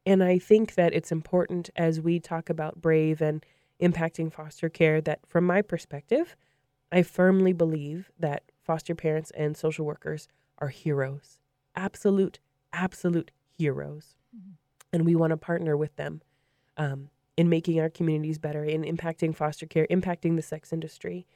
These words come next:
Speaker 1: Because I think so often people sit back and they think, "When are the politicians gonna do this thing? When is the community gonna do this thing? When are we gonna pass new laws? When are we gonna do whatever, whatever?" And there, there is more that needs to be done,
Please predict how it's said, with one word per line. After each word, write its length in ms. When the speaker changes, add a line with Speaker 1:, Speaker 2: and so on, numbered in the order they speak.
Speaker 1:
Because 200
I 120
think 160
so 240
often 320
people 480
sit 200
back 300
and 120
they 140
think, 220
"When 160
are 80
the 100
politicians 640
gonna 180
do 200
this 180
thing? 420
When 260
is 180
the 100
community 420
gonna 220
do 160
this 160
thing? 300
When 120
are 60
we 100
gonna 160
pass 320
new 120
laws? 420
When 140
are 60
we 100
gonna 160
do 200
whatever, 380
whatever?" 420
And 180
there, 160
there 180
is 220
more 260
that 140
needs 200
to 100
be 120
done, 400